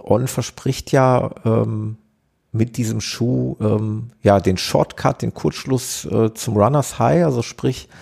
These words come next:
man soll da so ein bisschen in so ein, in so einen Flow geraten, in so einen, ja, in so einen,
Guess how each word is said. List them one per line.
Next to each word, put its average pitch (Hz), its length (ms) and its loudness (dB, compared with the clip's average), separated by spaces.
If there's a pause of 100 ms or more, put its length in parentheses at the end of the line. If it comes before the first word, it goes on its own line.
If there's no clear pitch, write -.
(440)
man 110 180 2
soll 120 280 4
da 120 100 4
so 117 100 -2
ein 110 80 -2
bisschen 131 300 -4
in 107 140 0
so 107 100 0
ein, 107 160 -4
in 110 160 -2
so 107 80 2
einen 101 80 -2
Flow 131 400 0
geraten, 120 640 0
in 107 160 -4
so 104 120 -2
einen, 104 300 -4 (460)
ja, - 220 0 (120)
in 95 120 -2
so 101 100 0
einen, 104 240 -2